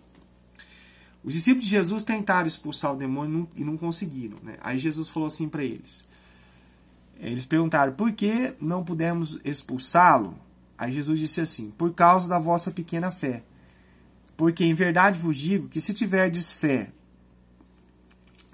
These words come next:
fé como um grão de mostarda, direis a este monte: 'Passa daqui para colar,' e há de passar e nada vos será im-, impossível, né? Mas essa casta de demônios não se expulsa senão pela oração e jejum."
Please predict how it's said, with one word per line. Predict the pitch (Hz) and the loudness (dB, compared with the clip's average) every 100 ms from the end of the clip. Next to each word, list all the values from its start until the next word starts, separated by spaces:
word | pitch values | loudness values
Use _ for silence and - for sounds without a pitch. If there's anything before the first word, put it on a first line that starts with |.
| - | -20
fé | - - 135 123 - | -14 -2 0 0 -2
como | 156 175 | 0 2
um | 160 | 4
grão | 180 226 | 4 4
de | 185 | 2
mostarda, | 151 135 - 165 170 131 | -2 -2 2 4 4 2
direis | 131 151 160 151 | 0 2 2 2
a | 151 | 0
este | 147 151 | -4 -4
monte: | 131 127 - | -4 -6 -4
'Passa | - 170 202 175 | 4 4 4 -2
daqui | 151 - 165 | -4 -4 -6
para | - 139 131 | -4 -6 -6
colar,' | 156 147 165 180 - - - - - - | -4 -2 -2 -4 -14 -20 -20 -20 -16 2
e | 147 | 8
há | 156 160 | 8 8
de | 165 | 4
passar | 165 160 - 160 165 | 4 4 4 4 4
e | |
nada | 160 190 233 254 | 4 4 4 0
vos | 220 - | 0 0
será | 185 180 | 2 0
im-, | 165 - 151 | -4 -8 -10
impossível, | 160 175 160 - 120 110 - _ - | -6 -4 -4 -4 -6 -10 -20 _ -20
né? | 117 - - _ | -18 -18 -20 _
Mas | 127 135 | -4 -2
essa | 147 165 | 0 0
casta | - 156 156 | 4 4 4
de | 160 | -2
demônios | 175 165 190 | -2 0 0
não | 190 | -2
se | 185 170 | -2 -4
expulsa | - 175 175 | -6 -6 -4
senão | 175 165 | -4 -4
pela | 160 165 | -2 -2
oração | 160 151 156 160 | -2 -2 -4 -4
e | |
jejum." | 175 165 131 | -4 -6 -6